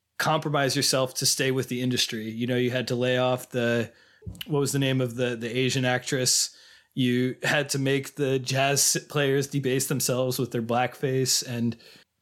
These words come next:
be kinda cruel to various people, but you still have what's pretty much a good gig. You're, like, a high up producer, but then you just kinda have to run off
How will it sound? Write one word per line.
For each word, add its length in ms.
be 100
kinda 240
cruel 340
to 100
various 400
people, 500
but 380
you 140
still 640
have 260
what's 200
pretty 160
much 200
a 40
good 160
gig. 260
You're, 80
like, 140
a 40
high 160
up 120
producer, 440
but 120
then 100
you 80
just 160
kinda 160
have 160
to 80
run 160
off 340